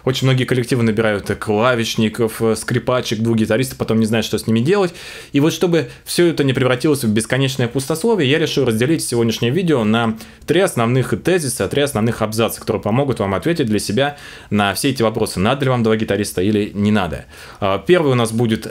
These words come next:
это подключение одного гитариста в команде в два усилителя.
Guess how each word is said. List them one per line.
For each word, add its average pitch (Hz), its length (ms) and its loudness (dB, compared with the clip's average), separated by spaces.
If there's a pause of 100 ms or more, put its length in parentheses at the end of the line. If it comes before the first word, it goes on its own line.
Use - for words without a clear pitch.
это 113 320 0
подключение 117 760 0
одного 120 440 2
гитариста 143 680 0
в 110 60 -10
команде 123 540 0 (240)
в 113 100 0
два 120 200 2
усилителя. 135 640 0